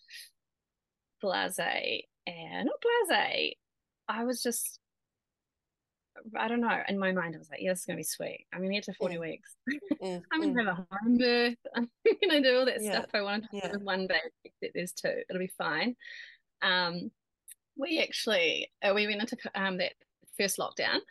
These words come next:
Speaker 1: So I think it must have been, like, April twenty twenty. And so I actually decided to stop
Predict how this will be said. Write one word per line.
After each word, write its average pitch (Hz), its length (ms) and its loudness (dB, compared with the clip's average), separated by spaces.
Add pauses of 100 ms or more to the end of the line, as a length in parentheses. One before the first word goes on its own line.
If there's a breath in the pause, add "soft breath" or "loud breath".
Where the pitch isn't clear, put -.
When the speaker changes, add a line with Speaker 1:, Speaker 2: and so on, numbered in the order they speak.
(200 loud breath)
Speaker 1:
So - 220 -2
I - 560 -4
think 170 200 -8
it - 80 -8
must 170 160 -10
have - 80 -14
been, - 140 -12
like, - 240 -12
April - 560 -10
twenty 160 240 -14
twenty. - 300 -12 (200)
And 175 220 -2
so 180 140 -2 (680 loud breath)
I 185 120 2
actually 302 240 0
decided 226 300 0
to - 40 -6
stop - 300 -4